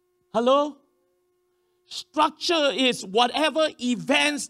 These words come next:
that is predictable and you expect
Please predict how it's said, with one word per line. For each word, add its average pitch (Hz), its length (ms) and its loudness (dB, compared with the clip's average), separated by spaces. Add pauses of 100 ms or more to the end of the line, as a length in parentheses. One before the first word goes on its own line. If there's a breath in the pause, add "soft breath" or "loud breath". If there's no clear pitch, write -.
that 240 200 0
is 226 160 -2
predictable 254 1040 2
and 233 240 2
you 262 260 2
expect 277 680 0